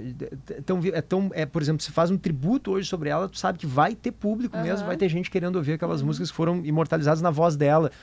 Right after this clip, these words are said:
Speaker 1: Por que que tu acha que ela tem essa, esse apelo até hoje?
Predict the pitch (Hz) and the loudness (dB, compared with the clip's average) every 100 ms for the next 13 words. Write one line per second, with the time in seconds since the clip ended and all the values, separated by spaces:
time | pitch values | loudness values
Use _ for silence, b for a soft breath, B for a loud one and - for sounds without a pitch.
0 | B B - - 226 208 - 175 151 156 | B B -20 -6 -4 -2 -2 -4 -4 -4
1 | 151 139 131 110 104 - B B B B | -2 -4 -6 -6 -8 -14 B B B B
2 | 147 - 143 - 165 147 127 151 139 135 | -2 -2 -2 0 2 2 0 0 2 2
3 | 139 107 107 107 | 0 -2 -8 -8